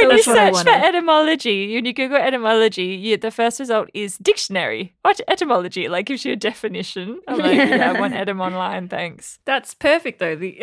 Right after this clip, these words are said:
Speaker 3: <laughs> the etymology of etymology.
Speaker 1: <gasps> No
Speaker 3: I'm doing it.
Speaker 1: results are found.
Speaker 2: Oh my god.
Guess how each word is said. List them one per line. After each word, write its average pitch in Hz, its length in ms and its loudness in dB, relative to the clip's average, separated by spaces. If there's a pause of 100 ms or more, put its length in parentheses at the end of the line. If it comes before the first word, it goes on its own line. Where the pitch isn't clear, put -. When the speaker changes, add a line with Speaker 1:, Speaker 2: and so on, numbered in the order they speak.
Speaker 3:
<laughs> - 120 -6
the - 420 -8
etymology 214 600 -4
of 196 100 -6
etymology. 190 640 -6
Speaker 1:
<gasps> 226 60 -10
No 240 100 -2
Speaker 3:
I'm 254 40 0
doing - 40 0
it. - 20 -4
Speaker 1:
results 302 400 -4
are 339 80 -8
found. 214 720 -4 (400)
Speaker 2:
Oh 254 60 -10
my 285 100 -6
god. 330 400 2